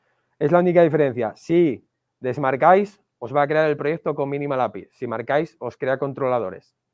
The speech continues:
Ya está, no. Uepa, me va a caer la muleta hoy. Vale, ¿eh? Y la, la,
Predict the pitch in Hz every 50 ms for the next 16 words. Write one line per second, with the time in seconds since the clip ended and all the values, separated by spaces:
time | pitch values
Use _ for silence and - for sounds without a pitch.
0 | _ _ _ _ - 127 120 - - 123 98 101 110 120 123 127 120 - _ -
1 | _ _ _ _ _ _ _ - 117 127 127 - 113 95 90 92 - - - -
2 | - 117 110 110 117 131 135 135 131 123 120 117 117 95 98 101 104 110 _ _
3 | _ _ _ _ _ _ _ _ _ _ _ _ _ _ _ _ _ _ _ _
4 | _ _ _ - - 160 170 170 170 170 - - _ _ _ _ _ _ _ _
5 | _ _ - 120 135 165 190 185 - - - - - _ _ _ - 135 131 131
6 | - - - 127 110